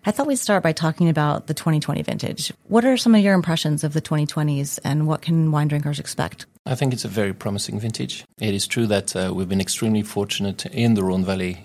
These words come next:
Speaker 2: to show, uh, let's say, a, a sequence of very highly regarded vintages. It started with, uh, twenty fifteen,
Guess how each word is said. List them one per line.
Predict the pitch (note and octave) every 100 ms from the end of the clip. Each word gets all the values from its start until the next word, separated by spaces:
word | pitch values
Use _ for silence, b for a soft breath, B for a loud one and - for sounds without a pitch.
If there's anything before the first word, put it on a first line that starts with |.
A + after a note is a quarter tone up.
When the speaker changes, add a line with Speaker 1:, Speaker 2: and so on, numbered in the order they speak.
| -
Speaker 2:
to | G2
show, | F#2+ - F#2 F2+
uh, | F2 F2 F2 F2 F#2 - -
let's | F2 F#2
say, | - E2+
a, | D#2+ -
a |
sequence | - - - - E2+ - -
of | F2+ E2+ - -
very | F#2 F#2 F2+ F2+
highly | - F#2 F2+ F2+
regarded | D#2+ F2 F2 E2+
vintages. | G2 A2 G#2+ G#2+
It |
started | - F#2+ F#2+ E2+
with, | F2
uh, | E2+ E2+
twenty | E2+ - F2+ E2+
fifteen, | F#2+ - A2+ A2 A#2+